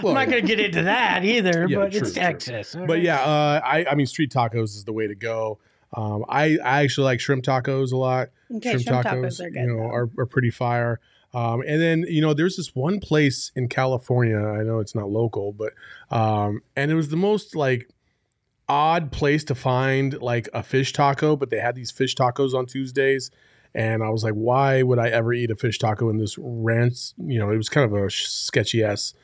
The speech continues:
Speaker 1: sports bar called the Red Zone in Lompoc, California. And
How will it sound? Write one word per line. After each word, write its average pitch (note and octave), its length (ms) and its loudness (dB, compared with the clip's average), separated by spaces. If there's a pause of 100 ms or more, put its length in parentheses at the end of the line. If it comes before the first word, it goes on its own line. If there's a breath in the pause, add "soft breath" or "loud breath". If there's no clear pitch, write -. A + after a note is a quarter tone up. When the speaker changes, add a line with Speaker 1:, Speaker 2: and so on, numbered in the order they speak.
(220 soft breath)
Speaker 1:
sports - 460 2
bar G2 340 0 (240)
called A2+ 220 2
the A2 80 2
Red A2 200 2
Zone G2+ 240 0
in F#2+ 100 -2
Lompoc, G#2 420 0
California. G#2 580 -2 (100)
And G#2 380 -2